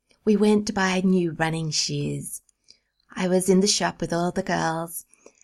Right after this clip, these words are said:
and on the wall of the shop was a poster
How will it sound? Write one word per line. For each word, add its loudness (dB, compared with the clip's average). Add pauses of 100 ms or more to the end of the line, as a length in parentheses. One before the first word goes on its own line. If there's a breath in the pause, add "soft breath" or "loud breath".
(120)
and 2
on 4
the 0
wall 0
of -8
the -6
shop -6
was -4
a -6
poster -4